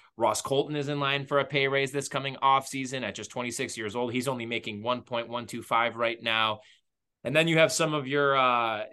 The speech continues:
more depth pieces. But one interesting thing that I want your thought on, and I think we could probably agree on this, Tanner Jeannot.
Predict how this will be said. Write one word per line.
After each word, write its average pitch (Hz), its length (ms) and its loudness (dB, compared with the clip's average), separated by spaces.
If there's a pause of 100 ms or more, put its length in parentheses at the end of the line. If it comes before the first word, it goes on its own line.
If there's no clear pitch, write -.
(120)
more 135 220 -2
depth 135 300 -2
pieces. 120 280 -6
But 117 180 -4
one 247 220 6
interesting 208 460 -2
thing 131 320 -2
that 127 100 0
I 131 80 2
want 139 240 0
your 123 80 -10
thought 131 300 2
on, 107 260 0
and 113 120 -8
I 113 80 -4
think 139 220 -10
we 135 80 -10
could - 140 -6
probably 120 440 0
agree 110 300 -2
on 98 200 2
this, 95 280 -4 (340)
Tanner 214 260 4
Jeannot. 151 500 2